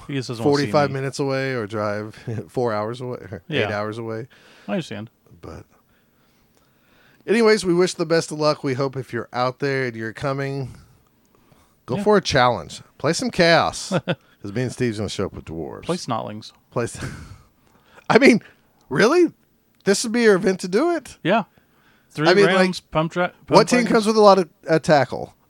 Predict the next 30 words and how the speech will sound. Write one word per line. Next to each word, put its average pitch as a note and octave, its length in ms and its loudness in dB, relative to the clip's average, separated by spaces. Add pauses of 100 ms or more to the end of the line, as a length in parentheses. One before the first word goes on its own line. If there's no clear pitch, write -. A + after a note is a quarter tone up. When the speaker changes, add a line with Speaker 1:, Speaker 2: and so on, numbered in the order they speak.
(180)
Speaker 2:
Just C3 500 -2
the - 80 -6
dwarves. A#2+ 580 -8
Speaker 1:
Yeah. G#2+ 240 -8 (120)
Speaker 2:
So D3 220 -2
you're, D3+ 340 -2 (760)
unless B2 240 -6
there's C3+ 140 -6
a C3+ 40 -4
bunch C3+ 220 -4
of C#3+ 60 -14
dwarves F3+ 300 -4
there, G2+ 300 -6 (200)
you're A#2+ 160 -6
gonna D3 160 -2
have, C3 220 -4
like, B2 360 -6 (260)
you're D#3+ 80 -16
gonna D3 120 -4
have D3 140 -6
that E3+ 160 -2
on A#3 120 -6
people. C3+ 380 -8 (340)
Speaker 1:
This A2+ 120 -12
is A2+ 80 -14
true. G3 260 -6 (380)
Speaker 2:
Now, A2 120 -4
I - 20 -2
don't B2 120 -4
know. A#2 200 -6